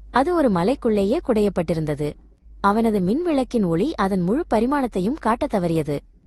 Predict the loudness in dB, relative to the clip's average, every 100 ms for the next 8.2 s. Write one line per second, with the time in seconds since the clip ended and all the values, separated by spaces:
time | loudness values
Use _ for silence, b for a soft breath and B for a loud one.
0 | -20 -2 2 2 2 0 0 0 0 2
1 | 2 0 0 -2 0 0 0 -2 0 0
2 | 0 -2 -2 -2 -2 0 2 2 0 0
3 | 0 0 0 0 -2 -4 -6 -12 -18 -8
4 | -2 0 2 2 2 2 2 2 2 2
5 | 2 0 0 0 2 0 0 0 2 2
6 | 2 0 0 0 0 0 -2 0 -2 -2
7 | -2 -2 -2 -2 0 0 -2 -2 0 -2
8 | -4